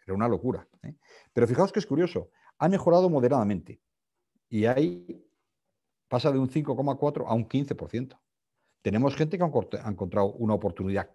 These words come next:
clara. Digo clara porque todavía la pandemia no había pasado y ya ellos estaban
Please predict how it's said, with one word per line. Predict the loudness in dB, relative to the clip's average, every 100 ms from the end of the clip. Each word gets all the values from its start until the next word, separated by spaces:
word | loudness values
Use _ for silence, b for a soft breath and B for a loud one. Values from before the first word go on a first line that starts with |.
| _
clara. | 0 0 0 -4
Digo | 0 2 4
clara | 4 4
porque | 2 -2
todavía | 0 2 2
la | 2
pandemia | 0 0 0
no |
había | 0 -2
pasado | -2 -2 -2 -6 b b
y | 2
ya | 6 6
ellos | 6 4 2 -2
estaban | 0 2 2 -2